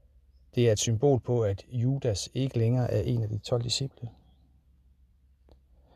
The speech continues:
Motivet med cirklen med hullet i midten, det er himmelfarten.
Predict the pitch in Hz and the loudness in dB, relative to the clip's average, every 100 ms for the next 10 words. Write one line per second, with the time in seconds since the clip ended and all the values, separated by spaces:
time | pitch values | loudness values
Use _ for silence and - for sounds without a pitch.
0 | - - - _ _ _ _ _ _ _ | -20 -20 -20 _ _ _ _ _ _ _
1 | _ 165 165 214 190 151 139 - 160 180 | _ 6 8 8 8 8 6 8 6 6
2 | 143 120 120 123 120 113 117 160 120 120 | 2 2 4 4 4 4 6 6 6 4
3 | 131 165 165 - - - - 151 151 135 | 4 2 -2 -4 -16 -18 -6 2 4 6
4 | 131 175 180 143 120 120 123 | 6 4 6 6 6 2 -6